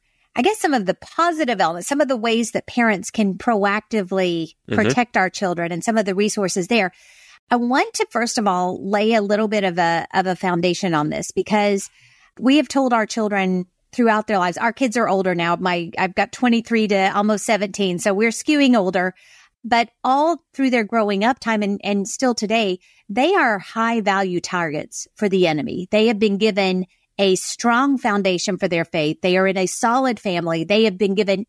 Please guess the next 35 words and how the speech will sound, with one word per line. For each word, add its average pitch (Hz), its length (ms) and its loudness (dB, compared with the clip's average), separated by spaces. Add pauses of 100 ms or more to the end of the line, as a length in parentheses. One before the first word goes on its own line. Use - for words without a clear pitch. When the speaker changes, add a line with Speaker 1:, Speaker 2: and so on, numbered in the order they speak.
Speaker 1:
everything, 240 880 0 (240)
every 269 320 2
privilege 165 800 -4
to 240 160 2
know 220 320 4
the 240 100 0
Lord. 160 380 -2 (320)
They 254 240 2
are 277 100 2
a 233 80 0
high 226 280 -2
value 196 340 0
target. 160 400 -6
Satan 220 280 0
would 196 140 0
love 190 320 2 (120)
to 180 340 -2
remove 220 600 2
them 170 240 2
from 170 260 -2
the 156 100 0
fight, - 380 -10 (100)
for 202 120 2
sure. 170 360 -6 (480)
And 233 200 2
we 311 180 4
have 262 140 2
seen 311 460 2
this 170 540 0 (220)
when 214 520 2
one 240 220 2
of 247 100 -2
my 226 140 0
children 254 560 0
was, 185 560 0